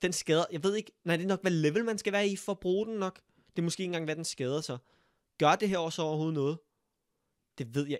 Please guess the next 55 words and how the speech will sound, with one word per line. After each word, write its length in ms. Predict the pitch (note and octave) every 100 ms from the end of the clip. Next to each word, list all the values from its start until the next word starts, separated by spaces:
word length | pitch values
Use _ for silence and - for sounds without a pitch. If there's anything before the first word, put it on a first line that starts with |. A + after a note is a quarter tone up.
| -
ikke. 160 | A#2+ -
Jeg 120 | D3+
er, 160 | D#3+ C#3+ - D#3+
jeg 160 | D3+
er 40 | D#3+
lidt 280 | D#3+ E3+
ny 80 | F#3
til 100 | D#3+
det 80 | D3
her. 100 | C3+ - - _
Hvis 140 | - F3+
jeg 100 | G3
skal... 180 | G#3 - - _ _ -
Åh, 160 | A#3
fem 360 | - - C#4 A#3
tusind 480 | - C4+ C4+ A#3+ G#3
Robux! 400 | A#3 A#3+ - - - -
Ej, 60 | D#4 C#4+
det 100 | B3
skal 120 | -
jeg 40 | B3
godt 100 | B3
nok 100 | A#3+
ikke 40 |
have. 140 | B3 A3 E3 G3 - -
Det 80 | D#3+
skal 120 | F#3+
jeg 120 | F#3
godt 120 | F#3+
nok 60 | F#3+
ikke 120 | F3
have. 80 | E3+
Hvad 100 | C#3+
koster 220 | F#3 F3+
alt 60 | F3
det 80 |
her? 60 | D#3 - _ _ _
Et 140 | G#3 G3+
tusind. 340 | - G3+ F3
Okay, 120 | D3+
det 40 | D#3
er 60 |
måske 200 | E3+ E3
lidt 180 | E3+ E3+
mere, 500 | E3+ E3 E3+ D#3 C3+
øh, 60 | C3 C3+
lidt 200 | - F3
mere 100 | F3+
normalt. 380 | F3 D#3+ E3+ C#3 - _ - -
Fire 180 | F#3+
hundrede 240 | F#3+ F#3 F#3
for 80 | E3
en 80 | C#3+
golden 280 | E3 E3 E3
pistol. 340 | E3+ E3 E3+